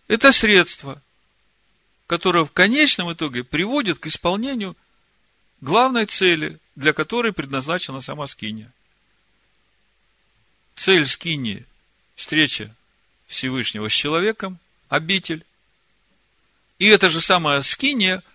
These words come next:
в связи с тем, что появился этот грех, он никуда не девался.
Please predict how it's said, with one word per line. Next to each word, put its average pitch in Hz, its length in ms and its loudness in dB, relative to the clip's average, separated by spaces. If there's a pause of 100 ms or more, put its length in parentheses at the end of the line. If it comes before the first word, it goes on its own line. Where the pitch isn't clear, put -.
(480)
в - 60 -8
связи 208 340 2
с - 120 0
тем, 190 220 0
что 127 380 -10 (340)
появился 202 580 4
этот 131 200 -4
грех, 247 440 0 (960)
он 214 140 -6
никуда 208 320 -2
не 190 100 -4
девался. 175 560 -2